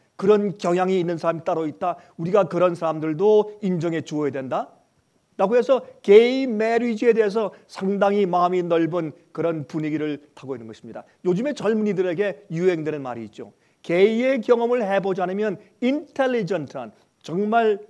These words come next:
이 머리가 좋은 그런 사람이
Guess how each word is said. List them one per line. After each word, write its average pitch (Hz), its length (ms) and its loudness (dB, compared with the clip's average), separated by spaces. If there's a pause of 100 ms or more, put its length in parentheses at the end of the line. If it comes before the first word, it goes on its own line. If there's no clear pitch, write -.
(220)
이 147 400 -6 (140)
머리가 226 340 2
좋은 247 720 -8
그런 190 260 -6 (320)
사람이 170 400 -4